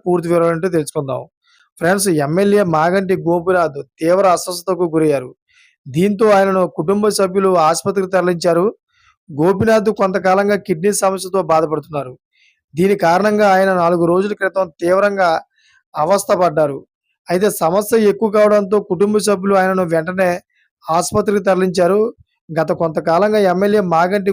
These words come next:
గోపినాథ్ అనారోగ్యంతో బాధపడుతున్నారు. అయితే ఈ నేపథ్యంలో ఇటీవల సమస్య మరింత జటిలం కావడంతో ఆయన ఇంట్లో విశ్రాంతి తీసుకుంటున్నారు.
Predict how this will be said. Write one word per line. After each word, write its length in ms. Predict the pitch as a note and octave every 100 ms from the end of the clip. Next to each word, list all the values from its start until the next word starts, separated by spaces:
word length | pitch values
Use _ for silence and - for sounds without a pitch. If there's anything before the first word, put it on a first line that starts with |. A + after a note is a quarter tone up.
| F#3
గోపినాథ్ 400 | F#3 F#3+ F#3 E3
అనారోగ్యంతో 520 | D#3 F#3 G3 F#3 F#3 E3+
బాధపడుతున్నారు. 600 | D#3+ D#3+ D#3+ D#3 C#3+ C3 C3 _ _ _ _ _
అయితే 240 | F#3 F#3+ A3+ A3 F#3
ఈ 20 | G3 E3+
నేపథ్యంలో 600 | F3 F#3+ G3 A3 G#3+ G#3 G#3+ G3+ D#3
ఇటీవల 320 | G#3+ A3+ A3+ G#3
సమస్య 340 | F3 F#3+ G3+ G#3
మరింత 260 | G3 G3 G3 F#3 F#3+ _ _ _ _
జటిలం 480 | D#3+ B2+ D3+ G3 A3 G#3
కావడంతో 460 | G3 G3 F#3+ F#3 F3+ E3+
ఆయన 140 | F3 D#3+
ఇంట్లో 200 | D#3 D#3 G3
విశ్రాంతి 400 | E3+ D3+ G3 G3 F3+
తీసుకుంటున్నారు. 540 | E3+ D#3 D#3 D3 C3